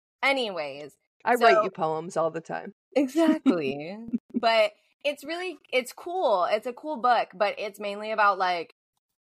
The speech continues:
Speaker 1: like, the, the sexual side of things. It's not necessarily about, like, oh, like, friendship, blah, blah, blah, blah,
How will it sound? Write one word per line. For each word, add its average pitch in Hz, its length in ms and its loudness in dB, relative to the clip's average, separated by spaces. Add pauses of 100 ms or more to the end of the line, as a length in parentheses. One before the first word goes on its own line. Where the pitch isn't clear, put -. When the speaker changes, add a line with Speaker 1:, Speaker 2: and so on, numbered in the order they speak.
(160)
Speaker 1:
like, 165 320 2
the, 165 480 0 (240)
the 180 200 -2
sexual 226 540 -2
side 240 280 -2
of 254 140 -4
things. 269 420 -2
It's 196 120 -4
not 165 160 2
necessarily 156 540 0
about, 143 200 0
like, 143 140 -4
oh, 180 240 4
like, 160 200 -2
friendship, 135 440 -4
blah, 135 120 -2
blah, 127 160 -8
blah, 123 220 -4
blah, 127 140 -4